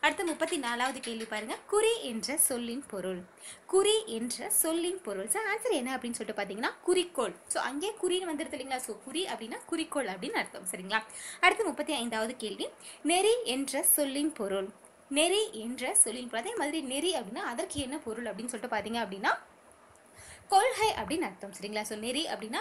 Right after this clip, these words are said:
கொள்கை. So, இந்த நெ-, இந்த நெறியோட வாழணும்னு சொல்லுவாங்க இல்லைங்களா? So, நெறி அப்படின்னா என்னன்னா,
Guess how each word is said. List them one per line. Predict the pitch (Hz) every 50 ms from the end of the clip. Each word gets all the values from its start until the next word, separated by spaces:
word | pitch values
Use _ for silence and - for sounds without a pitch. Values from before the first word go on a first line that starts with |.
| 427 -
கொள்கை. | - 277 254 233 214 185 - - - - - -
So, | - 370
இந்த | 320 311 311 311 339 339 -
நெ-, | 269 277 311 330 -
இந்த | 254 254 269 254
நெறியோட | 262 294 330 349 370 370 359 349 349 320
வாழணும்னு | 294 277 247 254 269 285 294
சொல்லுவாங்க | - 294 269 269 285 269 262
இல்லைங்களா? | 240 208 202 214 233
So, | 240 - 233 220
நெறி | 214 247 277 285 302
அப்படின்னா | 262 220 233 247 294
என்னன்னா, | 320 277 277 381